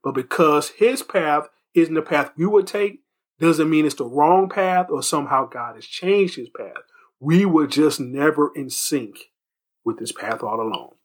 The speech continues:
So it's a challenge to realize that he does not change directions. We just need to hold on and trust that his directions are the right directions.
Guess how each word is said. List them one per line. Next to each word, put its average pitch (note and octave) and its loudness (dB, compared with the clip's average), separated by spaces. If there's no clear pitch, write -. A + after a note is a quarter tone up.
So - -10
it's - -10
a C3 -14
challenge E3+ 0
to C3 -4
realize C3+ 2
that A#2+ -8
he G3 -2
does D3+ 0
not C#3 -4
change A3 2
directions. B2 -4
We E3 4
just D3 2
need C#3 -2
to B2+ -2
hold C3+ -2
on C3 2
and B2+ -10
trust C#3+ 0
that G#2+ -8
his C3+ -10
directions B2 -2
are A#2 -16
the A#2 -20
right G#2+ -10
directions. - -20